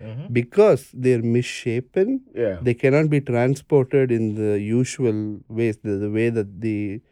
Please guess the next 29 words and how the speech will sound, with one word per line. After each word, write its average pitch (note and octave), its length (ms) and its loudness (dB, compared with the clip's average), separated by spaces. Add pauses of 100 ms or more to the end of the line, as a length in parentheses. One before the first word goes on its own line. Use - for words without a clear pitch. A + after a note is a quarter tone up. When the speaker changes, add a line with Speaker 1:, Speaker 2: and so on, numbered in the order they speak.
(540)
Speaker 2:
the, G#2+ 220 -2
the, G#2+ 480 -2
the - 80 -10
so-called A2+ 460 -2
perfect B2 420 2
fruit A#2 260 -4
or G#2 120 -8
vegetable A2 540 -2
is G#2+ 140 -4
probably C3 400 2
perfectly E3 580 2
round, C3+ 440 2
so B2+ 160 0
it A#2+ 140 -4
sits, - 440 -4 (600)
you A#2+ 120 2
know, C3 160 4
in, A#2+ 440 4
you A#2+ 100 -4
know, B2+ 260 2 (120)
perfectly B2+ 480 2
in A2+ 80 2
its A2 180 -2
little A2+ 380 -2
packaging, A2 680 -6
you F#2 80 -6
know, A#2+ 120 0
but B2 180 0
versus A#2+ 500 0